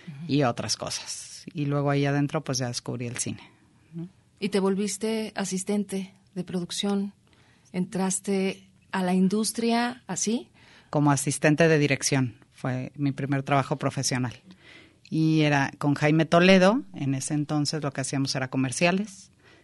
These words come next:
Speaker 2: Entonces yo era asistente de Jaime, que era uno, pues, de los mejores co-, este, directores de comerciales en México. Tuve la suerte de, de poderme acercar a él. Ah, gracias a Ruth, a una amiga publicista,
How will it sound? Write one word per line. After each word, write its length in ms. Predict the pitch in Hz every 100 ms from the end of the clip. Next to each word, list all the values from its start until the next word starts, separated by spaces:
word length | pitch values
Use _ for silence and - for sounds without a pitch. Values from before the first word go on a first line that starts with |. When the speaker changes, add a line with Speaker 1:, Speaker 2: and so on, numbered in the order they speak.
| _ -
Speaker 2:
Entonces 400 | 143 139 123 131
yo 80 | 135
era 80 | 135
asistente 500 | - - 139 135 143
de 80 |
Jaime, 460 | 135 160 156 160 165
que 80 | 147
era 120 | 139
uno, 380 | 139 135 135 131 - _ -
pues, 180 | 135
de 100 | 131
los 300 | 127 127 -
mejores 400 | 131 - 143 143
co-, 180 | - 131
este, 520 | 147 135 127 - 135 135
directores 540 | 139 139 - 143 147
de 80 | 143
comerciales 500 | 131 131 131 131 139
en 100 | 156
México. 400 | 170 165 147 180
Tuve 160 | 139
la 140 | 131 120
suerte 400 | - 131 - 135
de, 180 | 123 131
de 360 | 131 131 127 127
poderme 380 | 131 131 139
acercar 360 | 139 139 135 147
a 80 | 160
él. 140 | 214 - - - - - - - _ _
Ah, 180 | - 151 -
gracias 540 | 165 160 - 170 -
a 80 | 151
Ruth, 340 | 175 196 202 - -
a 140 | - 151
una 200 | 151 156
amiga 360 | 175 175 160
publicista, 760 | 175 143 135 123 156 - 180